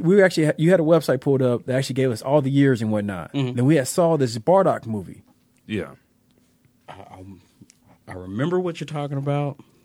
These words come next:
Speaker 1: Yeah, we had saw a Bardock movie, and I was like, "Dude, we gotta watch this."
Speaker 2: Is this the one that we were talking about? We went from that conversation to Vegeta's little brother to everything.
Speaker 1: Yeah,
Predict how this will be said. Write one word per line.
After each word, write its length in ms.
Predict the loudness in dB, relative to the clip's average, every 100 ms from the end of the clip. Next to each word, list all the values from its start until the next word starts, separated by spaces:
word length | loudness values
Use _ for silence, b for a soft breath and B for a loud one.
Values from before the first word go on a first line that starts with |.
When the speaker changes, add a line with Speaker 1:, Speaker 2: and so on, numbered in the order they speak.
| 2
Speaker 1:
Yeah, 160 | 4
we 140 | 6 6
had 120 | 4
saw 200 | 4 4
a 40 | 4
Bardock 400 | 2 2 0 0
movie, 120 | 0
and 100 | 0
I 40 |
was 100 | -2
like, 140 | -6 0
"Dude, 220 | 2 4
we 80 | 2
gotta 220 | 2 2
watch 340 | 2 2 0
this." 340 | -8 -8 -12 -20 _ _ _ _ _ _ _ _ _ _ _ _ _ -8
Speaker 2:
Is 100 | -4
this 120 | -4
the 80 | -4
one 280 | -4 -2 -2
that 100 | -2
we 100 | -2
were 80 | -2
talking 280 | -4 -6 -4
about? 320 | -4 -4 -8 _ _ _ _ _ _ -4
We 100 | -2
went 160 | -2
from 120 | -2 -4
that 160 | -4
conversation 580 | -4 -4 -4 -4 -4 -6
to 240 | -6 -8 -8
Vegeta's 380 | -10 -8 -8 -8
little 160 | -8
brother 460 | -6 -6 -6 -8 -12 b b b b -12
to 360 | -6 -4 -6
everything. 0 |
Speaker 1:
Yeah, 100 | -4